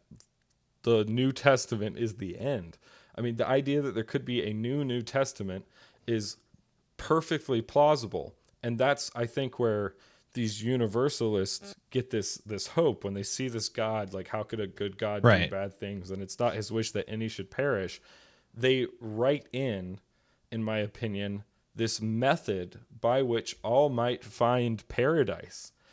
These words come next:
Speaker 1: And look, maybe there is something else that we don't may-, know. Maybe there's not. But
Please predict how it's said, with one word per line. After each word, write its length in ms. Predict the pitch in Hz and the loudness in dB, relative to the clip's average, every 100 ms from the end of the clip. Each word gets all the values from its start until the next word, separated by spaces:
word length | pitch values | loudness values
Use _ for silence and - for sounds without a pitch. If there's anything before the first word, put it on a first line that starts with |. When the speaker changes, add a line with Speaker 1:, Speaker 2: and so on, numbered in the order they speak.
| _ _ - | _ _ -10
Speaker 1:
And 480 | 117 117 107 101 95 - _ _ _ _ _ _ _ _ _ - | -4 -2 -2 -6 -10 -18 _ _ _ _ _ _ _ _ _ 4
look, 300 | 143 117 110 | 4 4 2
maybe 280 | 117 135 143 | 0 2 4
there 200 | 139 107 | 4 4
is 200 | 139 - | 2 2
something 340 | 143 117 107 | -2 -2 -2
else 180 | 95 - | -2 -2
that 100 | 90 | -4
we 100 | 98 | -2
don't 220 | 101 85 | -4 -2
may-, 220 | 98 98 - | -4 -4 -6
know. 260 | 104 101 92 | -6 -4 -4
Maybe 320 | 98 110 113 | -6 -2 -2
there's 280 | 101 87 104 | -2 -4 -2
not. 360 | 123 117 - | 0 0 -2
But 220 | 104 92 | -4 -6